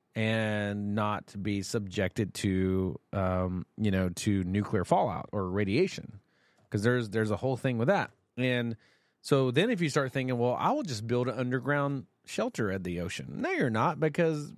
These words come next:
every land near the ocean is sand. And you know how hard, I mean, yes, I guess you could stack a freaking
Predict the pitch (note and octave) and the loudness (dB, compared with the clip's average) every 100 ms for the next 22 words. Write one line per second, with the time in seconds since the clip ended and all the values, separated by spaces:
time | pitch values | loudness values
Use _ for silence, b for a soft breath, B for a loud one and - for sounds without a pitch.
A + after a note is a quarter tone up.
0 | F#3+ G3+ - - G#3 B3+ G3 E3 F3+ F3 | -14 -14 -8 -2 0 2 2 2 2 2
1 | C#3+ D3+ D#3+ A#2 C#3 D3+ G#2 F2 - A#2 | 2 2 2 2 0 0 -4 -4 -2 -2
2 | F#2 - - - _ _ _ _ - A2+ | -2 -6 -12 -16 _ _ _ _ -4 0
3 | A#2 C3+ E3+ D3+ - C#3 D3 C#3 D3 B2+ | 2 4 2 0 2 2 2 0 0 2
4 | D3 A#2+ - C3+ B2+ C3 - A#2 - C3 | 2 0 -4 0 0 0 -2 -6 0 2
5 | B2+ - B2+ B2+ B2 G#2+ B2 A#2 A2+ | 2 0 2 2 0 -4 -2 -2 -4